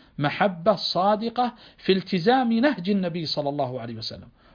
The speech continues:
والسير على سنته، لا غلو ولا جفاء، لا إفراط ولا تفريط،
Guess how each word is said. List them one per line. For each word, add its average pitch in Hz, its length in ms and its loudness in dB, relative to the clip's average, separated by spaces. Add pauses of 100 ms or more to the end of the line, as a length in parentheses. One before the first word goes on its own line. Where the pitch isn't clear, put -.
(100)
والسير 190 640 0
على 165 220 2
سنته، 147 500 -6 (640)
لا 175 240 4
غلو 151 440 -4
ولا 143 360 0
جفاء، 131 520 -4 (140)
لا 160 480 0
إفراط 147 540 0
ولا 139 340 0
تفريط، 143 460 -6